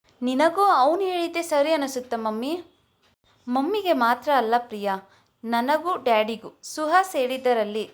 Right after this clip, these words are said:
ತಪ್ಪಿಲ್ಲ ಅನ್ನೋದೇ ಭಾವನೆ. ನಾನೇ ಯಾಕೆ ಕೆಲಸ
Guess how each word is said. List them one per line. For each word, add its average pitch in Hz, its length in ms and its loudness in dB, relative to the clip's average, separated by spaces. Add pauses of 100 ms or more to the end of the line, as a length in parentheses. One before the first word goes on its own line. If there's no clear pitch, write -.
ತಪ್ಪಿಲ್ಲ 339 520 -4
ಅನ್ನೋದೇ 226 340 0
ಭಾವನೆ. 185 460 0 (760)
ನಾನೇ 415 420 2
ಯಾಕೆ 359 220 -2
ಕೆಲಸ 330 320 -2